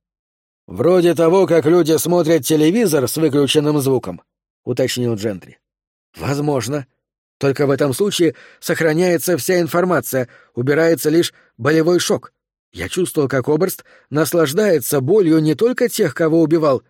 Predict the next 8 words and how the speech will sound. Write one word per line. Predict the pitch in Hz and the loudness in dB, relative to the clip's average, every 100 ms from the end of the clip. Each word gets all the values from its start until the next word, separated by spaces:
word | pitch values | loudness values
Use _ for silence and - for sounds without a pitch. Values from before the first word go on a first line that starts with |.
| _ _ - | _ _ -4
но | 135 | -2
и | 120 | 0
тех, | 160 180 - _ _ _ | 0 -2 -4 _ _ _
кого | - 110 143 | -8 -2 -2
он | 139 | -2
использовал | 131 - 156 156 151 165 | -4 -2 0 0 0 0
для | 151 | 2
убийства". | 156 170 196 - 117 | 0 0 -4 -6 -12